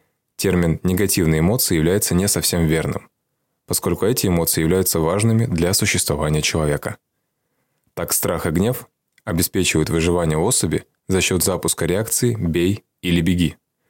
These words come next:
В критической для жизни ситуации нет времени для логического анализа.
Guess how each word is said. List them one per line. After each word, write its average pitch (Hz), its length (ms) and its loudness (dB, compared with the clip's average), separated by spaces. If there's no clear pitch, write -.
В - 100 -16
критической 98 540 0
для 82 160 2
жизни 80 200 0
ситуации - 680 -2
нет 87 240 0
времени 101 400 2
для 85 260 0
логического 85 640 0
анализа. 73 460 -2